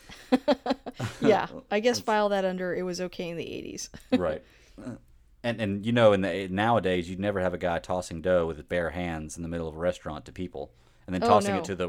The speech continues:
Speaker 2: to the busboy or the waiter, and then having them <laughs> toss it back, and then going to make your pizza out of that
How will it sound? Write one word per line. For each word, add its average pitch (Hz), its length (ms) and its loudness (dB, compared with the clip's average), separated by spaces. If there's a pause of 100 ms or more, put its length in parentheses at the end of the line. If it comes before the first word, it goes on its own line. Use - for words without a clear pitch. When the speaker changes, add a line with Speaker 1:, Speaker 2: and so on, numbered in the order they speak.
(120)
Speaker 2:
to - 100 -16
the 87 100 -6
busboy 95 500 -2
or 90 80 -2
the 85 100 -6
waiter, 85 320 -4
and - 380 -20
then 82 100 -10
having 98 200 -2
them 92 80 -6
<laughs> - 60 -16
toss - 280 0
it 87 80 -8
back, 95 320 -4
and 90 80 -6
then 90 100 -6
going 95 160 -4
to 92 60 -4
make 92 220 -6
your - 80 -16
pizza 104 280 -10
out 76 80 -10
of 71 60 -14
that 76 200 -10